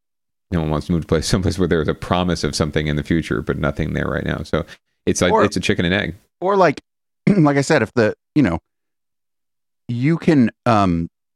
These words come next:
Speaker 2: if you wanna work and live in this area, the desirable places are just gonna stop being desirable. You know,
Speaker 1: Yeah.
Speaker 2: like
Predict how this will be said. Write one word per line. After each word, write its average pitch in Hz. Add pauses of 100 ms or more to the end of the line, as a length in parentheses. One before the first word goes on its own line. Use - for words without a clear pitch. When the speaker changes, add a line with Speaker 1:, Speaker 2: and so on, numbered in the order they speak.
(960)
Speaker 2:
if 110
you 151
wanna 139
work 107 (1040)
and 110
live 107
in 101
this 95
area, 101 (1600)
the 135
desirable 131
places 135
are 107
just 110
gonna 117
stop 113
being 117
desirable. 110 (1400)
You 139
know, 85
Speaker 1:
Yeah. 147
Speaker 2:
like 90